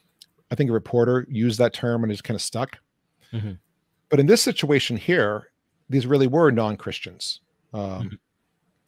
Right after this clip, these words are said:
Speaker 1: so, you know, we have to be, be aware of those kind of differences. Um, there are situations where there are non-Christians praying to non-Christian deities. And there are situations where there are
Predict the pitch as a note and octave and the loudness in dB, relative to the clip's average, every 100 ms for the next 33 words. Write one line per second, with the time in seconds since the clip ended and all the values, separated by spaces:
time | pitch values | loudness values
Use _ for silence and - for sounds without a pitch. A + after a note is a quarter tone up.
0 | - _ - - C3+ B2+ A#2+ A#2+ - _ | -20 _ -14 0 2 4 4 2 -4 _
1 | _ - - _ A3 C#3+ C3 C#3+ D#3 D#3+ | _ -20 -20 _ 2 4 4 2 2 0
2 | C#3 C#3 F#3 F#3 C3+ B2+ D3 D3 A2 C3+ | 0 -4 -4 -6 -2 -2 -2 -4 0 4
3 | C3+ A#2 B2 - B2 G#2+ A2 - G2 - | 4 4 2 -2 -4 -4 -4 -6 -8 -8
4 | F2 - - _ _ _ _ A2+ A2 A2+ | -10 -8 -8 _ _ _ _ -6 0 4
5 | B2+ C#3+ D#3 - A#2 G#2+ - A2+ A2+ A2+ | 6 6 2 -2 0 0 -2 -6 -2 0
6 | A2+ A2+ A2 A2+ A2 G#2+ - A2+ A2 - | 2 0 -2 -4 -6 -8 -6 -6 -6 -8
7 | - A2 A2 G#2+ - G#2 G#2 A2 - G#2+ | -6 -4 -2 -6 -6 -6 -6 -8 -8 -10
8 | - A2 A2 A2+ B2 F#2+ F#2+ A2+ B2 - | -8 -8 -10 -12 -10 -8 -6 -6 -6 -6
9 | - _ _ _ _ _ - B2+ - C3 | -12 _ _ _ _ _ -2 0 0 -4
10 | A2+ A#2 A2 A#2 A2+ G#2+ G#2+ G#2 G#2 G#2 | 0 0 2 0 -2 -4 -4 -2 -2 -2
11 | G2 | -4